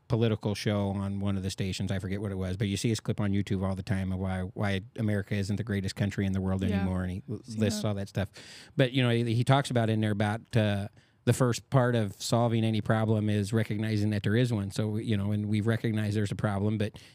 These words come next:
Speaker 1: you know, we look to you guys in here, leaders of our school, you know, are we being active in,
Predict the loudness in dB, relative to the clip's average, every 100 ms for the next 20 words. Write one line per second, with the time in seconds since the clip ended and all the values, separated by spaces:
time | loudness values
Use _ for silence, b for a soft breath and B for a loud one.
0 | _ 0 2 4 2 2 -2 0 2 2
1 | 2 2 2 0 0 2 4 4 2 -2
2 | -8 _ -4 -2 0 -2 -2 0 0 0
3 | -2 0 0 0 0 2 2 4 2 2
4 | 2 0 -2 -2 0 2 2 2 2